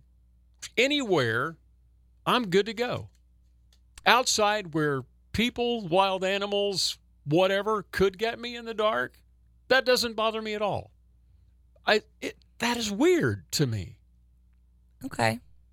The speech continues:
Speaker 1: It, it,
Speaker 2: The dark doesn't bother me, but
Speaker 1: Oh.
Speaker 2: basements, lights on or lights off, a basement or a crawl space,
Speaker 1: Yeah.
Speaker 2: no.
Speaker 1: Well,
Speaker 2: It's a
Speaker 1: y-,
Speaker 2: no.
Speaker 1: that's the claustrophobia in you.
Speaker 2: Yeah.
Speaker 1: Now that I,
Speaker 2: Anyways.
Speaker 1: yeah, I don't know.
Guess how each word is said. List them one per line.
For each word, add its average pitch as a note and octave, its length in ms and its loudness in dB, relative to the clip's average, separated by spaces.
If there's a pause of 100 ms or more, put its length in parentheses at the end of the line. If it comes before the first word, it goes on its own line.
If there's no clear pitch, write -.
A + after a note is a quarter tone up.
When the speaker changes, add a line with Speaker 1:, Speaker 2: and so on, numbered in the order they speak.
(280)
Speaker 1:
It, F3+ 320 2
it, E3+ 80 0
Speaker 2:
The C4 80 6
dark B3+ 340 6
doesn't C4 300 0
bother F#3+ 340 2
me, A#3+ 300 -6 (420)
but G#3+ 120 6
Speaker 1:
Oh. G3+ 60 6
Speaker 2:
basements, B3+ 800 0 (300)
lights A3+ 260 6
on A#3 160 8
or A#3 100 0
lights G#3+ 280 0
off, G#3+ 320 4 (100)
a F#3 60 0
basement B3 520 0
or G#3 140 2
a G3+ 40 0
crawl G#3 260 4
space, D#3+ 440 -6
Speaker 1:
Yeah. F#3 200 6
Speaker 2:
no. C#3 320 -2 (160)
Speaker 1:
Well, E4+ 480 2 (160)
Speaker 2:
It's G#3+ 200 4
a A3 40 2
Speaker 1:
y-, G3+ 60 4
Speaker 2:
no. D#3 220 4
Speaker 1:
that's B3+ 260 0
the F3+ 100 -6
claustrophobia B2+ 1000 -2
in F#2 220 -12
you. - 100 -20 (240)
Speaker 2:
Yeah. D#3 280 -2 (2500)
Speaker 1:
Now C#3 140 12
that D3 140 8
I, C3+ 40 6
Speaker 2:
Anyways. E3 340 -2
Speaker 1:
yeah, B2+ 160 4
I C#3+ 40 4
don't B2 140 0
know. G2 280 -4